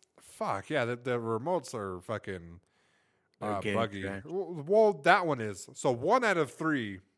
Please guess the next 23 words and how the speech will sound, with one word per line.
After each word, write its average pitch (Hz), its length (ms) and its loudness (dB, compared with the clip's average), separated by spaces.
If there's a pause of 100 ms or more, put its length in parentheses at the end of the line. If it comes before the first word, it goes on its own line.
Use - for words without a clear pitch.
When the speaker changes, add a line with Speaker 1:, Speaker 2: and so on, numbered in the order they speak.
(160)
Speaker 1:
for 143 180 0
me 131 420 -4 (440)
was 113 180 -2
broke. 101 300 -2
These 233 220 -2
other 247 200 2
two 196 200 0
are 123 120 6
fine. 131 340 0
They 202 120 -2
die 160 300 2
a 170 80 0
little 170 180 -2
bit 147 140 -6
fast, 147 460 -4
but 120 100 -4
I 123 80 -2
think 180 200 -8
it's 143 120 -8
because 139 300 -4
of 117 80 -6
the 104 80 -8
lighting 120 600 -4